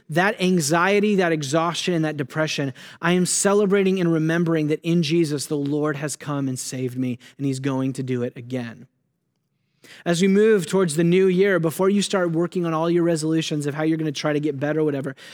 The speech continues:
would you just stop and spend an hour maybe with a journal and a pen and just write out and celebrate the blossoms of life, the baby steps that you've made on the holy highway over this past year?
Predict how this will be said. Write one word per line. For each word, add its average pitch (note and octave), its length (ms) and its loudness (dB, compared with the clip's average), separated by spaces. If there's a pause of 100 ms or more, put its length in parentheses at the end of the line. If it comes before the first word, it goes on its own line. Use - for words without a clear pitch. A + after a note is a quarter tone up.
(140)
would E3 140 2
you G#3 140 2
just B3+ 200 -2
stop F3 680 -2
and D#3 160 -2
spend E3+ 340 -2
an D#3 200 -4
hour D#3+ 360 2
maybe B2+ 300 -2
with C3+ 240 -4
a D3 40 -8
journal F3 420 0
and F3+ 100 0
a D3+ 40 -2
pen C3+ 400 -4 (300)
and D#3 140 -2
just E3 180 0
write D#3+ 420 0
out D3 280 0 (360)
and C#3+ 180 -4
celebrate C#3 720 -2
the C#3 100 -4
blossoms D3 800 -2
of B2+ 220 -10
life, B2 520 -8
the C3 80 -6
baby D3+ 420 -2
steps C#3+ 400 -8
that C3+ 100 -12
you've C3 220 -6
made C3 220 -6
on B2 100 -6
the B2+ 60 -8
holy B2 340 -10
highway A#2 380 -12
over A#2 180 -14
this A#2+ 160 -18
past - 380 -18
year? B2+ 300 -20